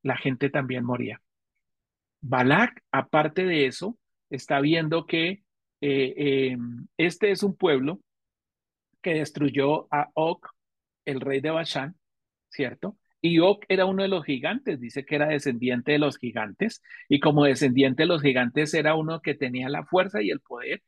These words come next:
para proteger a, a, a todo este pueblo, al pueblo de Moab y al pueblo de, de, de Edom.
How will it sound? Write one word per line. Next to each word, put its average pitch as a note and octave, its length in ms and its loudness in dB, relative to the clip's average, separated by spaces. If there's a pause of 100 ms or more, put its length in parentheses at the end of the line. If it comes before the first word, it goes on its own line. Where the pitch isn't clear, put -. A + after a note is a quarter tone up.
(360)
para C#3+ 240 -4
proteger C3 580 -2
a, C#3+ 360 0
a, A#2+ 220 -8
a B2 140 -6
todo D3 240 4
este E3 200 -2
pueblo, G#3 440 0 (300)
al A#2 180 -4
pueblo C3+ 300 4
de E3+ 100 0
Moab D#3 380 -2 (180)
y C3+ 140 -6
al A#2+ 140 -6
pueblo C3 420 -4
de, B2+ 540 -4
de, A#2+ 400 -4
de B2 200 2
Edom. F#3 320 6